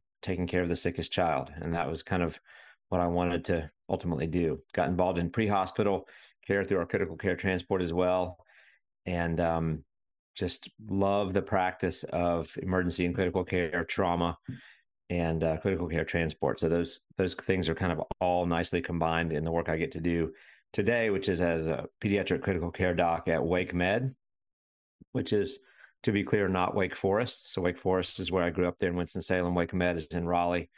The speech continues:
the big community hospital and level one trauma center, uh, in Raleigh, North Carolina.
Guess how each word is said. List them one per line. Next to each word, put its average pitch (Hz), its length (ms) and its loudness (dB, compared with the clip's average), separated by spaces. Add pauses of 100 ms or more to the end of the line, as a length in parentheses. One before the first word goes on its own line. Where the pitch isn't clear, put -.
(500)
the 104 60 -4
big 92 160 -4
community 90 320 2
hospital 87 480 0
and 85 80 -2
level 87 240 0
one 85 180 0
trauma 82 280 0
center, 85 480 0 (680)
uh, 80 220 -2
in 82 120 -2
Raleigh, 87 280 2
North 82 200 0
Carolina. 82 680 0